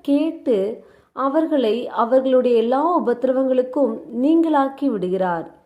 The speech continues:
யாருடைய சத்தத்தை கர்த்தர் கேட்பார் என்றால், நீதிமான்களின் கூப்பிடும்போது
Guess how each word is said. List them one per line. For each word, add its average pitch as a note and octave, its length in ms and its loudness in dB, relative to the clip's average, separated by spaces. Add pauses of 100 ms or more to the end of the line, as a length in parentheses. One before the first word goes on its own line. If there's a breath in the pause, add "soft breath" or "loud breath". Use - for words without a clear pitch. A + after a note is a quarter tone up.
(420)
யாருடைய D#4 800 2
சத்தத்தை B3+ 640 -2
கர்த்தர் A#3 460 -6
கேட்பார் C#4 680 0
என்றால், G#3+ 680 -2 (540 soft breath)
நீதிமான்களின் C4+ 1080 2 (160)
கூப்பிடும்போது B3 840 2